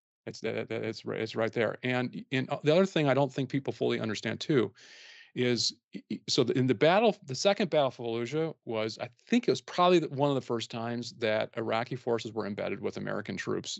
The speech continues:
in, uh, active, um, i-, i-, in, in, in, uh, in, in combat, and intentionally. So, um, so those, those, those Iraqis,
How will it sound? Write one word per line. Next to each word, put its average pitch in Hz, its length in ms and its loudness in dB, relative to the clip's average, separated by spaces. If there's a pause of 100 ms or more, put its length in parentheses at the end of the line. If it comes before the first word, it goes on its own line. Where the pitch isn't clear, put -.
in, 101 420 -4 (140)
uh, 101 220 -4
active, 107 400 -4 (180)
um, 104 380 -6 (300)
i-, 113 40 -8
i-, - 100 -8
in, 127 260 -12 (280)
in, 107 140 -10
in, 113 180 -6
uh, 110 220 -8
in, 110 120 -4
in 107 120 -6
combat, 104 460 -4 (480)
and 131 100 4
intentionally. 131 560 0 (580)
So, 120 540 6
um, 113 500 0 (1200)
so 131 340 6 (1300)
those, 160 540 4 (120)
those, 156 400 4 (260)
those 156 260 6
Iraqis, 131 720 2